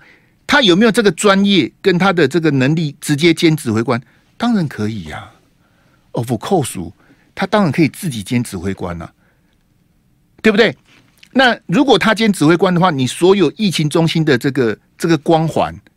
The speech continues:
都在他身上了。好，所以我说陈建仁在拼民调啊。好，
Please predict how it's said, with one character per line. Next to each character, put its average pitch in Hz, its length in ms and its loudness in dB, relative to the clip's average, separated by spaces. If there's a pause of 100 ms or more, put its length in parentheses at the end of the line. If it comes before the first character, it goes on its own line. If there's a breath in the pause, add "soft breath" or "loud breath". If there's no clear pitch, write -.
(680)
都 107 120 -10
在 95 120 -8
他 90 160 -12
身 78 200 -14
上 - 200 -16
了。 - 220 -20 (1040)
好， - 120 -6
所 190 140 2
以 - 20 8
我 123 80 0
说 151 120 0
陈 117 260 -2
建 143 160 0
仁 101 160 -2
在 117 120 -4
拼 - 220 -6
民 90 300 -4
调 90 240 -6
啊。 80 180 -20 (680)
好， - 180 -12